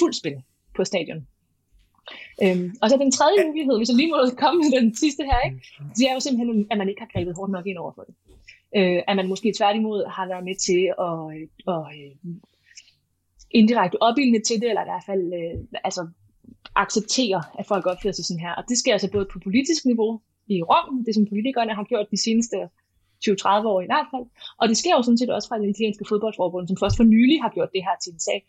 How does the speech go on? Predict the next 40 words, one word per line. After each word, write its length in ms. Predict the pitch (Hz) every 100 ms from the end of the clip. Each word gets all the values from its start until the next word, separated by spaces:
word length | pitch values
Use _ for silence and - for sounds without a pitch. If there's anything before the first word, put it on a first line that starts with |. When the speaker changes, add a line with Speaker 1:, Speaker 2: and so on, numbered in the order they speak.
| - - 214
Speaker 1:
og 60 | 208
som 100 | 196 170
også 140 | 214 -
har 80 | 254 240
haft 140 | - -
svært 260 | 220 285 190 160
ved 80 | 180
at 60 | -
gøre 120 | 180 165
det 60 | 160
her 80 | 180 -
til 60 | 190
en 60 | 165
sag, 120 | 185 185 190
de 60 | 165 180
har 120 | 170 - _ _ _ -
stået 160 | - 196
på 40 | 190
den 80 | -
rigtige 240 | 170 202 185
side 240 | 277 294 311 160
af. 60 | - 165 -
Altså, 120 | 175 180
vi 40 |
kan 80 | 202
alle 100 | 208
sammen 160 | 226 226
huske 120 | 233 202
den 80 | 190
der, 120 | 190 170 170 _ _ _ _ 233
de 60 | 208
der 80 | - 208
abetegninger, 580 | 254 285 196 175 165 165 175
de 40 | -
tegnede 280 | 180 208 220
i 40 | 196
et 40 | -
forsøg 220 | - 247 -
på 40 |
at 40 | 202